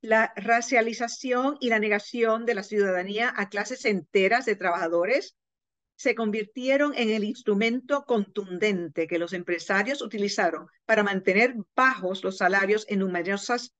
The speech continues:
ocu-, ocupaciones identificadas con la indeseable mano de obra a-, afroamericana y más tarde inmigrante". Vuelvo una y otra vez a este pasaje porque gran parte de nuestro trabajo en C L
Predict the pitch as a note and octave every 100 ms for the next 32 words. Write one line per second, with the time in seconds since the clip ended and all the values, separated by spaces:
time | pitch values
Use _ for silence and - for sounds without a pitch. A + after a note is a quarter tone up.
0 | - G#3 G#3 - _ - G3 G3+ G3+ G3
1 | A3 A#3 B3 _ - A3 G#3 G#3 G3 F#3+
2 | A3 B3+ G#3+ F#3 - C4+ C4+ B3 B3 G3
3 | G3+ G#3+ G3+ G3+ F#3+ F#3+ G3 - E3+ _
4 | _ _ _ _ - A3+ A#3 G#3+ G3 F#3
5 | A#3+ B3 D#4 - _ _ _ _ A3 G#3+
6 | G#3+ A3 C#4+ B3+ C4 G#3+ E3+ D3+ C#3+ D3+
7 | - - A#3+ A#3+ A#3+ C#4 D#4+ D#4 D#4+ C#4
8 | C#4 A#3+ B3+ A#3+ A#3+ A3 A3 C#4 D#4 B3+
9 | A3 G#3+ A3+ E4 - - - C4 A#3 A3+
10 | G#3 F#3+ G#3 A#3+ A#3+ F#3+ - B3+ B3+